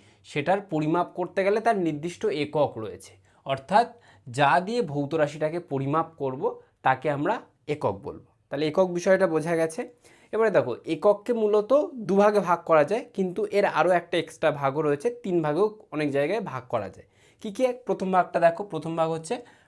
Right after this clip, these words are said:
প্রাথমিক একক বা মূল একক। এটা কি? যে সকল এককগুলি অন্য এককের সাহায্য ছাড়াই থাকতে পারে তাকে মূল একক বলে। অতএব যে সকল রাশির এককগুলো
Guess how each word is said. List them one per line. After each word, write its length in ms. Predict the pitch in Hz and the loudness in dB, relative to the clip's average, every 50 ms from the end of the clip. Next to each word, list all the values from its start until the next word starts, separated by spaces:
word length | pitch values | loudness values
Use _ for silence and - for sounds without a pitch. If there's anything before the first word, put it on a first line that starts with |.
| _ _ - | _ _ 2
প্রাথমিক 520 | 160 147 147 - - 196 202 202 196 - | 4 4 4 2 -2 -4 -4 -2 -2 -2
একক 360 | 190 196 196 247 269 - - _ _ - | -2 0 0 0 -2 -2 -4 _ _ -8
বা 140 | 147 165 156 | -4 -2 -2
মূল 340 | 147 143 151 156 156 139 117 | 0 0 0 0 0 -2 -2
একক। 240 | 107 104 - 98 - _ - | -6 -8 -10 -16 -18 _ -8
এটা 220 | 165 165 208 214 | -6 -4 -4 -4
কি? 260 | 208 - 269 349 - _ _ _ _ _ _ _ _ _ _ _ _ _ _ _ _ _ _ - | -4 -6 -10 -12 -12 _ _ _ _ _ _ _ _ _ _ _ _ _ _ _ _ _ _ -16
যে 260 | 131 120 151 196 208 | -10 -4 -2 -2 -2
সকল 640 | 208 - 247 240 240 - 247 247 262 262 247 226 - - _ _ _ _ _ _ _ - | 2 2 2 2 2 4 4 4 4 4 2 -4 -10 -16 _ _ _ _ _ _ _ -2
এককগুলি 720 | 165 180 175 - 214 208 190 170 175 170 135 117 107 - - _ | 0 0 4 4 4 4 4 4 2 2 2 0 -2 -6 -10 _
অন্য 380 | 135 156 185 202 214 220 226 233 | -4 0 0 0 0 0 0 2
এককের 460 | 226 202 180 185 190 185 180 208 208 | 2 2 2 0 0 -2 -2 -2 -6
সাহায্য 680 | 196 - - - 147 147 170 190 180 175 - 226 214 214 - | -6 -6 -4 -4 -2 -2 -2 -4 -6 -4 -2 -2 -2 -2 -6
ছাড়াই 540 | - - - 147 147 156 175 214 262 - - - _ _ _ _ _ _ _ _ _ _ _ _ _ _ _ _ - | -10 -2 2 2 4 4 4 2 2 -2 -6 -14 _ _ _ _ _ _ _ _ _ _ _ _ _ _ _ _ -2
থাকতে 340 | 202 196 196 - - 202 196 | 0 0 0 0 -2 -4 -2
পারে 280 | - 196 208 254 - - - _ _ _ _ _ _ | 0 0 0 0 -2 -6 -10 _ _ _ _ _ _
তাকে 420 | - 160 151 - - 226 240 240 - - | -2 -2 0 0 0 0 0 0 -2 -2
মূল 240 | 202 214 214 196 170 | 0 2 2 4 2
একক 260 | 143 - 135 117 98 101 | 2 2 0 -2 -2 -4
বলে। 220 | 104 101 98 107 - - - - - | -12 -16 -16 -18 -20 -20 -14 -8 -6
অতএব 360 | 147 - - 214 226 196 151 | -6 -2 0 0 0 0 0
যে 180 | 127 147 160 160 | 2 2 2 4
সকল 420 | - - 202 190 - 220 220 208 | 4 2 0 0 2 2 2 2
রাশির 340 | 190 180 175 175 - 226 185 | 2 0 0 -2 -4 -4 -2
এককগুলো 800 | 165 151 151 196 202 196 190 208 202 202 214 226 262 254 - | -2 0 0 0 0 0 0 -2 0 4 6 6 6 4 0